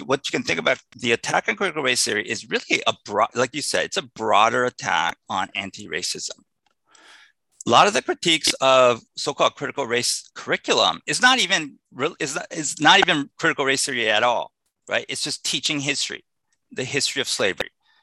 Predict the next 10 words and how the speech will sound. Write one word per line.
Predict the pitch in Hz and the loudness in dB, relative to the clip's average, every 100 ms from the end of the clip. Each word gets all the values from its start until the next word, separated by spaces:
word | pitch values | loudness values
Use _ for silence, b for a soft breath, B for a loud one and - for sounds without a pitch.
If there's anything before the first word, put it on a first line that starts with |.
| _ _ | _ _
history | - 131 - | -4 -2 0
of | 131 | 0
segregation. | - 110 104 95 95 - - b b b - | 0 -2 -2 -6 -6 -8 -10 b b b -6
And | 123 | -4
people | - 123 143 | -4 0 2
are | |
opposed | 151 185 196 170 - - | 2 2 2 2 -2 -4
to | 131 123 127 _ - 113 | -4 -4 -8 _ -14 0
that | 131 123 - | 2 2 -2
history, | 135 190 - 78 | -6 -4 -4 -6